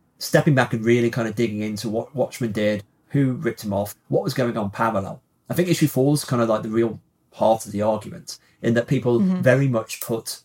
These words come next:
Speaker 1: Watchmen in the tradition of the American deconstructionist superhero comic, when of co-, which of course is true in lots of ways. But the other argument is Alan Moore is, like, a, a hippie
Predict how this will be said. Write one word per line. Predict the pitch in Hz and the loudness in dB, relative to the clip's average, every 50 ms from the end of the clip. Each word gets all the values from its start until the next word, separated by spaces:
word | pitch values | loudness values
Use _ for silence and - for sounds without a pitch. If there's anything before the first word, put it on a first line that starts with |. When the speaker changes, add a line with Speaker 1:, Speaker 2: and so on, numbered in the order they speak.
| _ _ _ | _ _ _
Speaker 1:
Watchmen | - 123 123 - - 113 113 | -2 0 0 -2 -4 -8 -8
in | 107 107 | -6 -8
the | 107 | -8
tradition | 101 - - 120 113 - - 110 | -10 -4 -4 -4 -4 -2 -4 -4
of | 98 | -4
the | 101 | -2
American | 107 101 101 101 101 101 - 104 | -2 -2 -2 -2 -4 -4 -6 -6
deconstructionist | 101 101 98 - 104 - - - - - - 107 104 - | -6 -6 -6 -6 -8 -8 -10 -10 -10 -8 -10 -8 -8 -6
superhero | - 110 101 - 98 104 101 98 101 104 | -6 -6 -6 -4 -2 0 0 0 -2 -2
comic, | - 104 113 - - - - _ - - - - - - | -6 -8 -10 -12 -14 -18 -20 _ -20 -20 -20 -20 -14 -8
when | - 117 | -6 -4
of | 120 - | -4 -2
co-, | - - | -2 0
which | 175 180 - - | 0 0 -2 -2
of | |
course | - - 95 - | -4 -8 -8 -8
is | - - | -10 -12
true | - - 113 110 113 113 113 | -6 -4 0 0 2 2 0
in | 110 104 | 0 -2
lots | 107 - - - | -4 -6 -6 -6
of | 98 | -6
ways. | 95 90 92 95 - - - _ _ _ | -6 -6 -6 -10 -12 -16 -18 _ _ _
But | - 127 | -6 0
the | 135 143 | 2 4
other | 165 165 - | 4 6 6
argument | 113 110 104 104 107 98 101 | 4 4 4 2 -2 -4 -4
is | 113 107 - | -4 -6 -4
Alan | - 117 117 120 123 120 | 0 0 2 2 2 0
Moore | 110 104 104 107 110 104 | -2 -4 -4 -6 -6 -4
is, | - 117 110 107 - | -4 -4 -4 -2 -2
like, | 110 104 104 101 | -2 -4 -2 -2
a, | 110 104 104 104 - - - - | -2 -2 -2 -4 -6 -10 -14 -18
a | - | -16
hippie | - - 127 - - - 104 98 92 90 | -12 -10 -10 -6 -2 0 0 0 0 -2